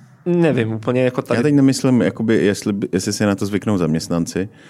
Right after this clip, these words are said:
Speaker 2: ale jestli si na to zvyknou hosté, protože,
Speaker 1: Hmm.
Speaker 2: eh,
Speaker 1: No to
Speaker 2: je
Speaker 1: je
Speaker 2: zas-, je zase úplně běžné,
Speaker 1: Že ještě
Speaker 2: eh,
Speaker 1: dvacet hodin
Speaker 2: že,
Speaker 1: pomalu
Speaker 2: že
Speaker 1: to
Speaker 2: přijdeš, eh, že přijdou ve čtyři hodiny a diví se, že nemáš, eh, už polední jídlo, polední meníčko.
Speaker 1: Hmm,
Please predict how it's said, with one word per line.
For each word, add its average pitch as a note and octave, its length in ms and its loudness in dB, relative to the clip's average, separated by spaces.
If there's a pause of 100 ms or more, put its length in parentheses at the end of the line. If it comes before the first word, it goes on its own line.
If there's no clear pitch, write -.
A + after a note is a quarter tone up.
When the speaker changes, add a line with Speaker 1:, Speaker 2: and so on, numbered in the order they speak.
(240)
Speaker 2:
ale E2+ 140 -2
jestli F#2 160 -4
si F#2+ 140 -2
na F#2+ 100 0
to G2+ 120 -8
zvyknou G2+ 340 -4
hosté, F2 380 -8
protože, E2 500 -4 (280)
Speaker 1:
Hmm. C3+ 120 -16
Speaker 2:
eh, D#2+ 400 0
Speaker 1:
No D#2+ 60 0
to D#2+ 40 2
Speaker 2:
je D#2+ 60 2
Speaker 1:
je F2 100 2
Speaker 2:
zas-, F2 280 0
je F2+ 180 4
zase F2+ 240 0
úplně F#2+ 300 0
běžné, E2+ 580 0 (320)
Speaker 1:
Že E2+ 60 0
ještě E2+ 180 0
Speaker 2:
eh, - 40 2
Speaker 1:
dvacet B2+ 280 0
hodin C3 200 0
Speaker 2:
že, A2+ 60 -6
Speaker 1:
pomalu A2+ 200 -4
Speaker 2:
že - 100 2
Speaker 1:
to - 60 -6
Speaker 2:
přijdeš, F2+ 580 -2 (380)
eh, F2 40 -2
že F#2 100 -2
přijdou F#2+ 280 0
ve F#2 80 0
čtyři F#2+ 260 -4
hodiny F2+ 420 0 (720)
a F2+ 100 0
diví F2 280 2
se, F#2 160 -4
že F2+ 120 0
nemáš, F2 500 0
eh, F2+ 420 0
už E2+ 200 -8
polední F#2+ 400 -2
jídlo, D#2+ 340 -4
polední D#2+ 320 -4
meníčko. B2+ 360 -6
Speaker 1:
Hmm, B2+ 160 -8